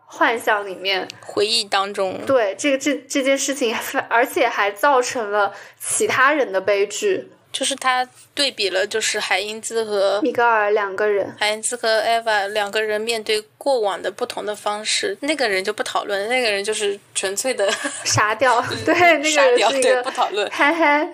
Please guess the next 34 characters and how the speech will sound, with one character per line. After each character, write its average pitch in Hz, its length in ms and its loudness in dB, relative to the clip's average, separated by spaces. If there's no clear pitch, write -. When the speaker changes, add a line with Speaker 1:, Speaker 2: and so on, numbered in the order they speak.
Speaker 1:
对。 254 100 2
Speaker 2:
对， 226 320 -2
他 302 160 0
主 202 160 -6
要 214 160 2
其 220 160 -4
实 220 100 -4
还 202 140 0
是 196 340 0
琢 190 220 -2
磨 220 160 0
在 208 160 0
两 185 180 -2
个 - 120 -6
角 - 180 -6
色 - 220 -4
嘛， - 100 -8
就 - 100 -10
是 202 80 -6
海 196 200 -4
因 196 100 -12
兹 - 140 -6
和 196 80 -2
艾 202 200 0
娃。 - 260 -6
一 - 80 -8
边 247 340 0
是 226 360 0
海 202 180 -4
因 208 140 -10
兹 220 120 -6
的 220 80 0
接 226 280 0
受 214 440 -2